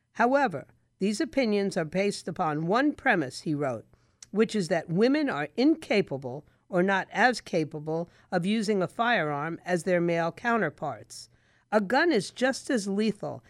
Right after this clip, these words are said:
in the hands of a trained female as it is in the hands of a trained male,"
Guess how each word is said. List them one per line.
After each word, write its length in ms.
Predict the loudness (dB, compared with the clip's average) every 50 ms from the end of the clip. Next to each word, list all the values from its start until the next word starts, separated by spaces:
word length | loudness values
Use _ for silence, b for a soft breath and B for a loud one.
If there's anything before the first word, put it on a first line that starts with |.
| b b b
in 140 | 0 2 2
the 100 | 2 2
hands 400 | 0 0 0 0 0 0 0 0
of 100 | -2 -2
a 60 | -4
trained 520 | -6 -6 -6 -4 -2 -2 -2 -2 -4 -6
female 600 | -8 -4 -2 -2 -2 -2 -2 -4 -8 -10 -12 b b b b b b
as 220 | 2 2 4 4 4
it 120 | 4 4
is 200 | 2 0 0 -2
in 100 | -2 -2
the 100 | -2 -2
hands 440 | -2 -2 -2 0 0 0 -2 -4 -6
of 100 | -6 -8
a 60 | -8
trained 580 | -8 -8 -4 -2 -2 0 0 -2 -2 -4 -4 -4 -2
male," 520 | 0 2 2 2 2 0 -4 -10 -14